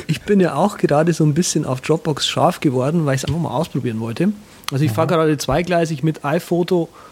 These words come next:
Speaker 1: und Dropbox. Ich mache mir t-, tatsächlich die Arbeit, das zweimal zu managen. Lange Rede, kurzer Sinn. Ähm, Dropbox, diesen Kamera-Uploads-Blödsinn, den habe ich ausgeschalten.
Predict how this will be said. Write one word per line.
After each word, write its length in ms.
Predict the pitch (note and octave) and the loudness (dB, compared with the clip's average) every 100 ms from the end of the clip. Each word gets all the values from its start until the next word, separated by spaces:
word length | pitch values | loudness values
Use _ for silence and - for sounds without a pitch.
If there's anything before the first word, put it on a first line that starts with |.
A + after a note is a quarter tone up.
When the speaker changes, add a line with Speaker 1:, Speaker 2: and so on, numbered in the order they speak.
| - | -6
Speaker 1:
und 180 | F3 F#3 | -2 0
Dropbox. 300 | F3+ E3+ E3 | 0 0 0
Ich 80 | D#3 | 0
mache 100 | D3+ | 2
mir 140 | D3 | 0
t-, 100 | C#3+ | 0
tatsächlich 540 | C#3+ D3 C3+ D3 D#3+ C#3+ | -2 -2 0 0 -2 -4
die 240 | C#3 C3+ | -2 -2
Arbeit, 300 | D3 D3 C3+ | 0 -2 -2
das 260 | C3+ A#2+ - | -4 -6 -6
zweimal 320 | - C#3 C#3+ | -2 0 0
zu 100 | - | -2
managen. 360 | A#2+ B2 - C#3 - - - - - - - - | -4 -2 -2 -4 -8 -18 -18 -16 -18 -18 -16 -6
Lange 200 | D#3 F3+ | 0 2
Rede, 160 | E3+ E3 | 2 2
kurzer 320 | - F#3 D#3+ | 0 -2 0
Sinn. 520 | C#3 F#3 F#3+ F3+ C#3+ D#3 | 2 2 2 2 2 0
Ähm, 720 | D3+ E3 D#3+ D3 C#3+ C3+ B2 | 0 2 4 2 2 2 2
Dropbox, 720 | D3 G#3 - C#3 B2 - - | 0 0 0 -2 0 -4 -2
diesen 260 | E3+ D#3+ | 0 0
Kamera-Uploads-Blödsinn, 1200 | C#3+ F3+ A#3 G#3+ F#3 - G3+ G3 - F3 G#3+ A3+ | 2 2 2 2 0 0 0 -2 0 0 2 2
den 120 | G3 D#3+ | 2 2
habe 120 | D3+ | 2
ich 140 | C#3+ | 0
ausgeschalten. 840 | C#3 F3 - G#3+ G3 F3+ G3 A3+ A#3 | 0 0 2 2 2 0 -2 0 -2